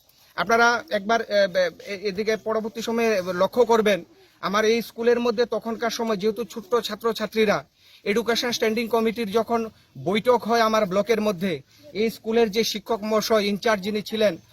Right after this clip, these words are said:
উনি আমার কাছে বলেছেন, এই মিটিংয়ের মধ্যে উত্থাপন করেছেন যে আমার স্কুলের ছো-, এ, যেহেতু রাস্তাটার সঙ্গে আমার স্কুল,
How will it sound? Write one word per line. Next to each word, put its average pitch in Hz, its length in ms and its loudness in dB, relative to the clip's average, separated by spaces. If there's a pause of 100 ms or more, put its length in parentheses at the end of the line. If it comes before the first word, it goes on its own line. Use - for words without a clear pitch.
(220)
উনি 220 240 2
আমার 214 240 2
কাছে 208 220 -4
বলেছেন, 214 380 0
এই 208 120 0
মিটিংয়ের 202 380 -4
মধ্যে 202 200 -4
উত্থাপন 202 400 -4
করেছেন 196 420 -4 (320)
যে 175 100 -2
আমার 202 240 2
স্কুলের 208 320 -4
ছো-, - 180 -8
এ, 185 180 4
যেহেতু 190 360 -4
রাস্তাটার 208 480 -2
সঙ্গে 214 480 2 (220)
আমার 196 240 -2
স্কুল, 185 360 -6